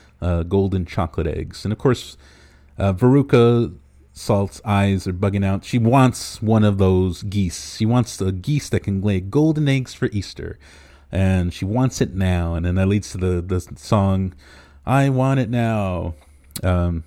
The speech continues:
she played such a good jerk. The, the director had to kinda egg her on. He's like, "Well, be meaner and be meaner and be nastier the whole time. Like, you have to be m-, more mean."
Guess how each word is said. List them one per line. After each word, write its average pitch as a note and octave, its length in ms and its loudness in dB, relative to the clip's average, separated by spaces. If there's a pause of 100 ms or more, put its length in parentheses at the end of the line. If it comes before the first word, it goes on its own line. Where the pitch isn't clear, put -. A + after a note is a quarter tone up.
she - 100 -8
played C#3 240 6
such - 160 -4
a G2+ 60 0
good G2 160 2
jerk. F#2+ 260 4
The, G#2+ 400 2
the G#2+ 80 2
director A2 320 -2
had G#2 80 4
to F2+ 140 0
kinda F#2+ 260 -2
egg F#2 160 0
her F#2 100 0
on. F#2 280 0 (400)
He's F#2 160 -4
like, - 120 0
"Well, B2+ 240 2
be C3 140 2
meaner E3 300 6
and C3+ 80 4
be D#3+ 100 6
meaner F3+ 240 6
and D3+ 100 2
be D#3 80 4
nastier D#3+ 540 4
the G#2+ 140 -2
whole C#3+ 100 0
time. A#2 240 2
Like, A2 160 0
you B2+ 60 2
have B2+ 80 -2
to C#3 60 -4
be C#3+ 120 -2
m-, A#2+ 400 -6
more D#3 240 2
mean." D#3 560 2